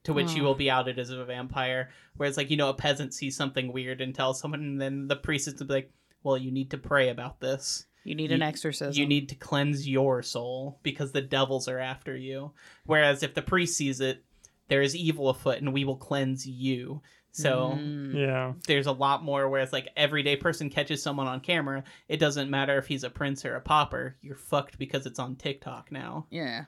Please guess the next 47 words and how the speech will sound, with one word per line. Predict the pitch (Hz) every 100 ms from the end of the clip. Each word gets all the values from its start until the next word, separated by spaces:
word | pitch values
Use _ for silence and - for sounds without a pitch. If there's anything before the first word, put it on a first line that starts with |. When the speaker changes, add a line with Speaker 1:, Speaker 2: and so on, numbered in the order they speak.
| -
Speaker 2:
Man, | 208 208 196
I | 214
miss | 262 294
the | 220
days | 208 185
of |
Maintaining | 165 185 196 175
the | 170
Masquerade | 160 170 175 170 170
when | 160
it |
was | 156
like | 160
the | 156
eighteen | 156 -
hundreds. | 156 151 156 147
You | 151
can |
just | 151 156
blame | 147 151
it | 151
on | 156
hysteria | 147 151 - 143 151 160
and | 151
just | 156 -
some | 151
hot | 139 147 156
lady | 151 151
would | 147
get | 160 147
jerked | 143 143
off | 151 143
by | 151
a | 139
doctor. | 139 135 - 156 151 _ -
Speaker 1:
Hell | 226 139 135 277 175 415 427
yeah. | 262 160 156 _
Speaker 2:
<laughs> | _ - -
Those | 226 233
were | 214
good | 180 160
days. | 135 131 - - - _ _ _ -
<laughs> | 679 587 _ 294 285 320 320 _ _ _ - - 302
What? | 208 415 - 208 - 262 _ -
<laughs> | 466 - 480 - 480 622 - 539 - - 508 _ - 494 _ - - _ - - _ - _ _ _ _ - - - -
I'm | 226
not | 233 392